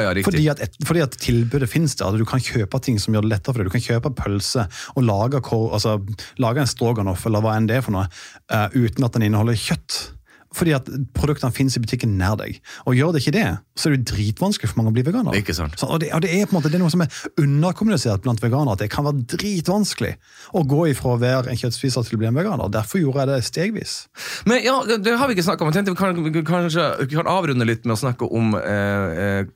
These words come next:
Speaker 1: hvor, hvor kommer den her, eh, eh, hvor, når startet den tø-, den her, eh, eh, bevisstgjøringen din på, på det her. Hvor, hvor, hvor gammel var du da du begynte å tenke tanker rundt det her?
Speaker 2: Altså, egentlig så var jeg,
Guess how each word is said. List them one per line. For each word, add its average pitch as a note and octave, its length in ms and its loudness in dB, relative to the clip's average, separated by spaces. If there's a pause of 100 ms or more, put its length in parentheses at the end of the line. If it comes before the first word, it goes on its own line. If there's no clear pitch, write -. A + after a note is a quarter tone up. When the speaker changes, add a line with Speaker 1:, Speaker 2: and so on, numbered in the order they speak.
(140)
Speaker 1:
hvor, A3 240 2 (800)
hvor G3+ 180 0
kommer F3+ 320 2
den A#2 160 4
her, G#2+ 160 2
eh, G2 400 2 (160)
eh, F2 320 0
hvor, - 160 0
når F3 160 2 (160)
startet F3 320 0
den A#2 160 2
tø-, A#2 160 2
den A2 240 2
her, G#2+ 240 0
eh, G2 240 0 (640)
eh, - 320 -6 (640)
bevisstgjøringen A2 680 2
din E2+ 120 2
på, E2 220 0 (120)
på F2 120 0
det F2 100 2
her. F2 140 2
Hvor, B2 440 -2 (180)
hvor, - 180 -2 (320)
hvor C3 140 -2
gammel B2+ 180 2
var A2 140 2
du F2+ 80 2
da F2 120 2
du F2+ 60 2
begynte F2+ 440 0 (220)
å F#2+ 100 -2
tenke F#2+ 400 0
tanker F#2+ 300 -2
rundt E2+ 140 -2
det F#2 80 -2
her? F#2 120 0 (720)
Speaker 2:
Altså, C3+ 220 2 (840)
egentlig C#3+ 440 4
så A2+ 120 2
var A2 260 2
jeg, F#2+ 140 -2